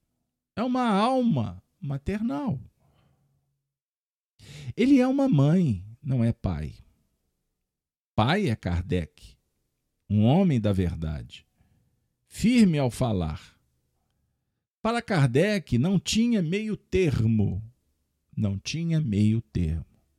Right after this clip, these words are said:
Para o Chico tinha. Porque ele era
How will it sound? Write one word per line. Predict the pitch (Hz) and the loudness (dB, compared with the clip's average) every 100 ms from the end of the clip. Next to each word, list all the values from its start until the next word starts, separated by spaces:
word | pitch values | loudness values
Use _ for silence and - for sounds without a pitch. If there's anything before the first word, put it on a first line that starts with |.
| _ _ _ _ _ _ _ _ _ _ _ - | _ _ _ _ _ _ _ _ _ _ _ -4
Para | 208 | 0
o | 160 | 2
Chico | - 214 233 | 0 -4 -4
tinha. | 330 - 131 147 139 - _ _ _ _ _ _ _ _ _ _ _ _ _ _ _ _ _ _ | -4 0 0 -2 -6 -12 _ _ _ _ _ _ _ _ _ _ _ _ _ _ _ _ _ _
Porque | 220 214 196 | -4 -2 2
ele | 180 208 160 | 2 4 2
era | 170 202 185 107 76 | 2 0 0 -2 -4